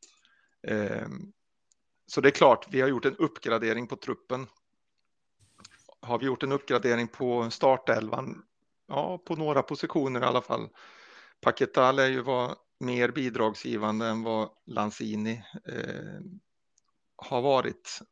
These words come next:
på den positionen. Aguerd var ju tänkt att komma in och, och ersätta Dawson <laughs> i för-, förra årets uppställning som en ren vänster innerback. Ehm,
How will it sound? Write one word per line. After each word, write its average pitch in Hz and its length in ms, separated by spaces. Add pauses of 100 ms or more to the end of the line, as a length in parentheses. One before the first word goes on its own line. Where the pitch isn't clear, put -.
på - 100
den 110 220
positionen. 110 720 (1040)
Aguerd 123 540
var 123 100
ju 120 60
tänkt 123 500
att - 120
komma 120 280
in 107 260
och, 107 420 (280)
och - 280
ersätta 113 400
Dawson 127 760 (520)
<laughs> - 280 (240)
i 127 100
för-, - 500
förra 123 220
årets 117 240
uppställning 120 500 (1120)
som 117 240
en 113 80
ren 117 280
vänster 110 640
innerback. 110 760 (640)
Ehm, - 600